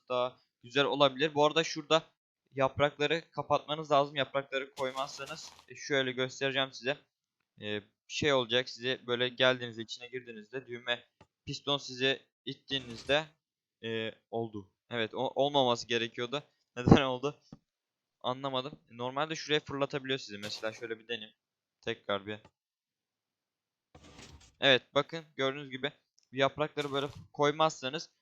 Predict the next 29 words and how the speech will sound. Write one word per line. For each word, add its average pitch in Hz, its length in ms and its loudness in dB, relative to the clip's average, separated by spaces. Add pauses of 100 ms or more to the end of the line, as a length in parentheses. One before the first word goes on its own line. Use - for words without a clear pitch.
(160)
sizi 139 540 -4
kenarlara 139 480 2
fırlatabiliyor. 143 500 0
Hem 143 180 2
de 147 160 -8
bu 139 240 -10 (120)
şeyi 127 420 -2 (180)
saklamak 135 580 -4
için 143 240 -6 (200)
güzel 120 340 4
bir 104 180 -6
yöntem. 110 460 0 (760)
Şu - 220 -10
şekilde 139 340 0
görüyorsunuz. 135 600 0
Böyle 165 240 4
bir 117 40 -4
sistem, - 420 -2
ufak - 320 -4
tefek 120 320 -12
bir - 60 -10
şey 120 140 -4
gerektirmeyen. 117 500 -4 (260)
Şöyle 147 300 2
de 139 160 2
burayı 139 220 0
kapatırsanız 131 800 -10 (240)
bir 127 60 -12
şey 123 240 2